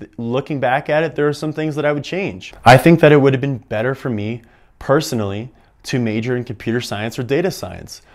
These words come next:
Um, that's because the entire time I was in college for cybersecurity,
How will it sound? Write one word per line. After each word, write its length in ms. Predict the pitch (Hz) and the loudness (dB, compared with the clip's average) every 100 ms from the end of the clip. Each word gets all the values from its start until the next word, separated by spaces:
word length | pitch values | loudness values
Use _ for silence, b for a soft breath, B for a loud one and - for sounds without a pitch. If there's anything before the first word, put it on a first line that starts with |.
| b | b
Um, 400 | - 120 120 - | -4 -2 -2 -4
that's 300 | 113 131 185 | 0 2 2
because 420 | 208 185 175 165 120 | -4 -4 -2 -4 -2
the 120 | 139 | -4
entire 520 | 127 - 131 151 175 | -4 -2 0 0 -2
time 400 | - 147 143 127 110 | -6 -6 -4 -6 -4
I 100 | 117 | -2
was 220 | 120 113 | -2 -4
in 240 | 117 110 | -6 -8
college 420 | - 131 139 127 | -8 -2 0 0
for 80 | - | -4
cybersecurity, 800 | 107 107 107 101 - 135 151 147 | -8 -6 -6 -8 -8 -4 -2 -4